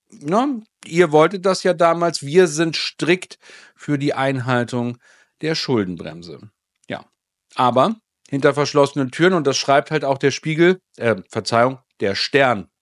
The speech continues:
ne, Ehre, wem Ehre gebührt, schreibt halt auch der Stern, da war das alles schon beschlossene Sache. Da ging's um zweihundert bis dreihundert Milliarden Euro, über die dann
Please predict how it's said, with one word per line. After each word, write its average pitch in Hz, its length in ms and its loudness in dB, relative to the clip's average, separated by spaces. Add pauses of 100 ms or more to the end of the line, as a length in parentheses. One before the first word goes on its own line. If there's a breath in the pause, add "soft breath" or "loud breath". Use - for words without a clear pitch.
(120)
ne, 175 260 -4 (140)
Ehre, 110 340 -2
wem 113 120 -4
Ehre 110 260 -6
gebührt, 117 460 0 (600)
schreibt 180 260 0
halt 180 160 0
auch 151 140 0
der 147 180 4
Stern, 160 420 0
da 147 140 -2
war 143 80 4
das 147 180 0
alles 139 220 -4
schon 131 180 -2
beschlossene 113 520 -2
Sache. 101 380 -2 (640)
Da 104 80 -12
ging's 117 260 -4
um 117 280 -2 (120)
zweihundert 120 680 0
bis - 280 -8 (120)
dreihundert 110 640 2
Milliarden 107 680 0 (180)
Euro, 95 580 -6 (160)
über 101 300 -4
die 107 200 -6
dann 101 300 0